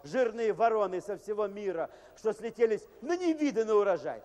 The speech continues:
с интересом наблюдают диковинных людей. Подайте голодным, у которых огромный урожай. Вот у нас единственная проблема, как просить, имея всё. Я думаю, что надо скрывать.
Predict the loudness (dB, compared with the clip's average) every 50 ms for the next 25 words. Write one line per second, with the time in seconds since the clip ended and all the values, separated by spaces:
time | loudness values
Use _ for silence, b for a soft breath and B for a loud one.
0 | B B B -10 -10 -8 -6 -4 -2 0 0 0 0 -2 -4 -2 0 0 0 0
1 | -2 4 8 8 8 8 6 0 -6 -8 -6 4 6 6 6 6 2 -6 -8 -8
2 | -8 -10 -10 -8 -6 -8 -8 -8 B B B B 0 2 4 6 4 4 4 0
3 | -4 -2 0 0 2 4 4 4 4 2 0 -2 -2 -2 -2 0 2 4 4 4
4 | 4 2 -2 -2 -2 -2 -2 -2 -2 -4 -4 -4 -6 -8 -12 B B B B B
5 | B -2 0 0 0 0 0 -2 -2 -2 -4 -6 -6 -6 -4 -6 -6 -6 -6 -6
6 | -8 -6 -6 -6 -4 0 0 0 0 -2 -4 -6 -6 -6 -6 -8 -8 -8 -10 -10
7 | -8 -8 -8 -6 -6 -8 -8 -10 -12 -14 -14 -14 -14 -16 -18 -20 -20 -20 _ _
8 | _ _ _ _ _ -20 -20 _ _ -20 _ _ _ _ _ -20 -20 -20 -20 -20
9 | -20 -20 -20 -20 -20 -20 -8 -2 0 2 4 6 6 4 4 4 4 4 6 6
10 | 6 6 6 2 -4 -12 -18 -20 -16 -12 -8 -6 -4 -4 -4 -6 -8 -8 -6 -4
11 | -2 -2 -2 -4 -4